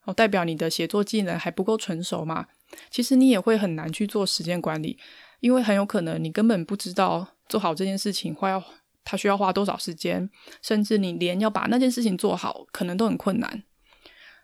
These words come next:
哦，所以如果你还在学习的话呢，你还在提升自己能力的那个阶段，我会觉得你要对自己宽容一点，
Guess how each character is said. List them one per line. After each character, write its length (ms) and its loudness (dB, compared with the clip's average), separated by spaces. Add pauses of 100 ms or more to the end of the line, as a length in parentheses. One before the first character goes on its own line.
哦， 80 -2
所 180 0
以 220 0
如 120 0
果 140 2
你 80 6
还 120 0
在 80 0
学 220 -2
习 160 -4
的 120 -2
话 200 0
呢， 320 -4 (200)
你 100 -2
还 100 -2
在 140 2
提 200 -2
升 220 2
自 140 2
己 220 -4
能 200 -4
力 80 4
的 100 2
那 100 0
个 100 0
阶 200 -4
段， 300 -2 (440)
我 120 -2
会 100 2
觉 180 0
得 200 0
你 80 -2
要 160 0
对 180 2
自 120 0
己 160 -8
宽 240 -2
容 180 -2
一 40 -4
点， 220 -8